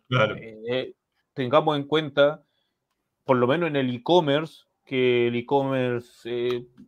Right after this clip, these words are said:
Speaker 2: siempre e-, es una venta de producto y, y la venta de producto en cualquier parte siempre te van a tratar de
Speaker 1: Sí.
Speaker 2: inducir para que vayas para algún lado, sí,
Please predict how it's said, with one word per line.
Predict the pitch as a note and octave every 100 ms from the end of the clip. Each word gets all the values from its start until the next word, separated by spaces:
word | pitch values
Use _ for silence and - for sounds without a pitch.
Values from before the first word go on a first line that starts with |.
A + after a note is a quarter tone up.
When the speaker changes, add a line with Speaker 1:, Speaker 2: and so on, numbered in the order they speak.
| _ _
Speaker 2:
siempre | - D3 C#3+ C#3+ C3 C3+ C#3+
e-, | E3+ E3+
es | -
una | D3 B2+
venta | B2 B2+
de | A#2
producto | B2 C3+ A#2+ A#2+ G#2+ A2
y, | A2+ C3 - _
y | B2
la | B2+
venta | C3 C#3
de | B2+
producto | C3+ C3+ C#3
en | B2
cualquier | B2 F3+ F#3
parte | C3 B2+
siempre | C#3 C3 B2
te |
van | B2+
a | B2 B2
tratar | C3
de | B2+
Speaker 1:
Sí. | A#2+
Speaker 2:
inducir | B2 - B2+
para | C3 B2
que | B2+
vayas | B2 B2 A#2+
para | A#2
algún | A2+ A#2 C#3+
lado, | D3+ A2+
sí, | - A2+